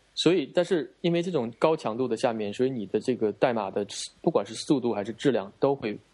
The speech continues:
这个是质的，质的飞跃。所以如果，呃，这，这是一个。还有一个就是结对编程的好处呢，就是说，因为现在 Ruby 社区，我觉得国内也有这个特点，就是说新人比较多。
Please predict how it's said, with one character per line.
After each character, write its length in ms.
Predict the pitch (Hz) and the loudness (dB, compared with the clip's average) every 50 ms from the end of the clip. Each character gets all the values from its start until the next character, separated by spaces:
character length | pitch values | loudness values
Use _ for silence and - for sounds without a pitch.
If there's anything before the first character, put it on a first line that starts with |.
| _ - | _ -4
这 100 | - 127 107 | -2 0 0
个 100 | 110 101 | 0 -2
是 160 | - - 113 104 | -2 -4 -8 -6
质 240 | - - - 147 | -4 0 0 2
的， 180 | 107 104 95 - - - | 2 2 0 -2 -4 -4
质 120 | - 127 | -2 0
的 120 | 104 95 | 0 0
飞 140 | - - 95 | 0 0 -2
跃。 160 | 98 - - - _ _ _ _ _ _ _ _ - - _ _ _ _ _ _ _ _ - | -2 -2 -4 -6 _ _ _ _ _ _ _ _ -20 -20 _ _ _ _ _ _ _ _ -6
所 180 | - - 170 185 | 0 4 4 4
以 120 | 202 160 | 4 4
如 160 | 131 135 147 151 | 2 2 2 2
果， 500 | 143 131 120 117 113 110 107 104 110 117 - - - _ - | 2 2 2 2 2 0 0 -2 -2 -4 -6 -10 -8 _ 2
呃， 500 | 123 117 113 110 107 107 107 104 104 104 113 - - _ _ _ - - 135 - - - - - - | 2 4 4 2 2 0 -2 -2 -4 -6 -8 -10 -12 _ _ _ -8 -6 -4 -4 -6 -8 -12 -4 2
这， 160 | - 175 143 | 2 4 4
这 140 | 151 214 170 | 4 2 0
是 120 | 139 113 | 0 0
一 100 | 104 104 | -4 -2
个。 200 | 104 - 113 104 | 2 2 2 2
还 120 | - 135 | 2 2
有 100 | 165 196 | 2 0
一 60 | 185 147 | 0 0
个 100 | 156 170 | -2 0
就 100 | 175 160 | -2 -2
是 60 | 139 | -2
结 80 | 131 | -2
对 80 | 127 143 | -2 0
编 100 | 151 143 | 0 0
程 80 | 143 151 | 0 0
的 60 | 151 | -2
好 160 | 131 110 95 | -2 -2 -4
处 180 | - - 131 117 | -2 0 0 2
呢， 180 | 113 110 110 | 2 0 0
就 120 | 110 127 123 | 0 -2 -2
是 60 | 117 | 0
说， 360 | - 131 120 117 117 120 127 - - | 2 2 2 2 2 0 -4 -4 -2
因 120 | 151 160 | -2 0
为 80 | 175 170 | 0 0
现 140 | - 175 | 0 2
在 240 | 170 170 135 110 110 | 2 2 2 2 2
Ruby 360 | 113 131 135 131 117 113 107 - | 0 0 0 2 0 0 0 0
社 140 | - 131 107 | 0 0 0
区， 340 | - - 120 113 113 113 | 0 0 0 0 2 2
我 100 | 113 104 | 0 0
觉 100 | 98 110 | 2 2
得 80 | 110 117 | 2 2
国 160 | 113 - 104 110 | 2 2 0 2
内 80 | 113 | 2
也 60 | 110 | 2
有 100 | 113 101 | 2 0
这 120 | 98 110 107 | 0 0 0
个 100 | 107 101 | 0 0
特 180 | - - 107 | 2 0 0
点， 180 | 92 101 98 98 | 2 0 -2 -2
就 120 | - - 101 | -4 -4 -2
是 80 | - | 0
说 100 | - 98 | 0 0
新 220 | 95 - - 117 110 | 0 2 2 2 2
人 100 | 104 104 | 2 2
比 120 | 107 104 | 0 0
较 160 | 104 101 98 | 2 0 0
多。 300 | 101 - 104 101 104 117 | 0 0 0 0 0 -2